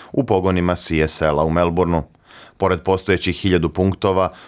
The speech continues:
u drugu fazu imunizacije bit će uključeno još četiri hiljade i petsto ordinacija opšte prakse širom Australije. Više o ovoj temi govorit ćemo odmah po završetku pregleda vesti.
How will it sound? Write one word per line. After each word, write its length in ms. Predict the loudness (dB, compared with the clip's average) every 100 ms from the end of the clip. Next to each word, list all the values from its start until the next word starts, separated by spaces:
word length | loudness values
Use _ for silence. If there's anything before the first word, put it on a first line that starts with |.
| -4
u 80 | 0
drugu 260 | 2 2
fazu 340 | 0 0 2 2
imunizacije 680 | 2 2 2 0 0 0
bit 120 | 0
će 100 | 0
uključeno 460 | -2 -2 -4 -2 0
još 220 | 2 0
četiri 380 | 0 0 2 -2
hiljade 440 | 0 0 2 2
i 100 | 2
petsto 360 | 2 -2 0 -2
ordinacija 680 | 0 0 0 0 0 0 2
opšte 320 | 0 -4 -6
prakse 420 | -2 -4 -2 -4
širom 400 | -2 -2 0 0
Australije. 680 | -2 -2 -2 0 0 -4 -6 _ _ -20 -20 -14 -2
Više 280 | -2 0
o 20 | 0
ovoj 140 | 0
temi 300 | 0 0 0
govorit 360 | 0 0 0 0
ćemo 240 | 0 0 0
odmah 300 | 0 0 -4 -2
po 140 | -2
završetku 600 | 0 -2 -2 -4 -6 -8
pregleda 380 | -6 -2 0 2
vesti. 420 | 2 2 0 -2